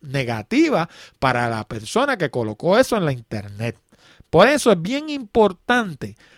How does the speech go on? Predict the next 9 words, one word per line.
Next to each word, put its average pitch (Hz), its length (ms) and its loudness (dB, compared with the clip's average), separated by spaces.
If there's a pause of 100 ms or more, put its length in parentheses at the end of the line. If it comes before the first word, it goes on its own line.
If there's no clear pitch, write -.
(180)
que 131 140 -2
cuando 120 340 -2
nosotros 180 440 0
escribimos 165 580 0
en 220 100 0
la 214 80 0
internet, 208 640 -2 (360)
escribamos 139 760 -2
correctamente, 120 1120 -4